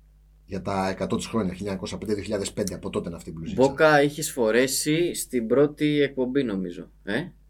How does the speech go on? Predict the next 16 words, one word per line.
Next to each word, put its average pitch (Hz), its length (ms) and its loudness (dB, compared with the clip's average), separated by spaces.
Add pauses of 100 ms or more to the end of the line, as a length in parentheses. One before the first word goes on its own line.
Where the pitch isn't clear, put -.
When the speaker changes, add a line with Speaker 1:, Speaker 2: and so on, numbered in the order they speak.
Speaker 2:
Ή - 80 -8
στη - 160 -6
δεύτερη; 110 260 2
Speaker 1:
Δεν 135 100 10
θυμάμαι. 82 400 -2
Speaker 2:
Ναι. 104 320 0 (180)
Speaker 1:
Αυτή - 180 0
είναι 185 140 10
πρωταθληματική 139 640 2
πάντως 90 260 -2
η 80 40 -14
μπλούζα, 82 220 -10
Speaker 2:
Έτσι. 90 160 -8
Speaker 1:
συγκεκριμένα 101 440 -6
είναι 107 100 -2
επαιτειακή. 104 680 4